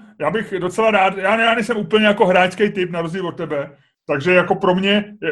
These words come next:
pro mě je jako vždycky zajímavější peníze vydělat nebo k ním přijít nějak jinak než jako hrou. Mě prostě jako hra, nebo vlastně jakoby losem, no, jako hra, hra je, to bych kecal, jako třeba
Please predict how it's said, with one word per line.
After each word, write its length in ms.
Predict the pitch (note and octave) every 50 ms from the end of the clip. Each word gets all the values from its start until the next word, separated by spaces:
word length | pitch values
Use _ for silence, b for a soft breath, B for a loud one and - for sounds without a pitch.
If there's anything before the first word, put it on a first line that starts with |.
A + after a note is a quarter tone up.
| - -
pro 120 | D#3+ E3+
mě 140 | F3 F#3 G3
je 80 | G3+ G3+
jako 240 | G3 F#3+ G3 G3+
vždycky 280 | F#3+ F#3+ F#3+ - - G#3
zajímavější 680 | F3 F#3 F3+ F3+ F#3 F#3 F#3+ G3 G3+ G3 - G#3 G3+
peníze 420 | - F#3+ F3+ F3+ F#3+ E3+ G3+ F#3+ E3+
vydělat 640 | C3+ - C3+ A#2+ C3 B2+ D3+ E3+ E3+ F3 F3+ F3+
nebo 260 | E3+ F3+ E3+ F#3 F#3 F3+
k 80 | -
ním 120 | F#3 E3+ E3
přijít 320 | - - F#3+ F#3 F3+ F#3
nějak 240 | G3 F#3 F#3 F3+ -
jinak 280 | F3 F3 F3+ F#3 E3+
než 200 | E3+ F3 E3 -
jako 240 | F#3 F3 - F#3 E3+
hrou. 320 | E3 D#3+ D#3+ D#3 D3+ D#3+ D#3
Mě 80 | D#3+
prostě 220 | D#3+ F#3 F#3 - G#3
jako 180 | G3 - F#3 D3+
hra, 260 | D#3+ D#3+ E3 E3+ E3+ - b b b b b b
nebo 240 | C3+ C3 F3 F3 E3
vlastně 300 | D#3 D#3 B2+ - F#3 E3+ C#3+ D3+
jakoby 460 | D3+ D3+ F3+ D#3 E3 E3+ E3+ E3 D#3 - - _ _
losem, 400 | C#3 D#3 F3 - - D#3+ C3 A2 -
no, 120 | A#2+ C3 C#3+
jako 200 | C#3+ C#3 E3+ C#3+
hra, 160 | D#3+ G#3 A3+
hra 240 | - - - A3+ A#3+
je, 120 | A#3 G3+ D#3 C#3+ D#3 - _ _ _ _ _ _ _ _
to 80 | - G3+
bych 160 | G#3+ A3 -
kecal, 340 | - F#3+ F3+ - F3 C#3+ B2+
jako 200 | C3 B2+ E3 D#3
třeba 220 | B2+ - E3 F3+